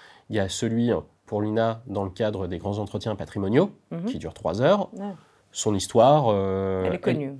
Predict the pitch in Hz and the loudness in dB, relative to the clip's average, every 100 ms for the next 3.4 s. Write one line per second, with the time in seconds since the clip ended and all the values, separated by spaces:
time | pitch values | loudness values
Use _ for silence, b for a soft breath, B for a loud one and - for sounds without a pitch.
0 | 131 117 98 92 87 78 127 143 107 92 | -6 -4 -2 -4 -4 -2 0 0 -2 -4
1 | 92 - 98 92 135 214 - 160 B B | -6 -8 -10 -4 -2 -2 -2 -4 B B
2 | B B _ 131 113 - 170 185 120 104 | B B _ 2 2 2 0 4 6 6
3 | 95 92 92 | 4 2 0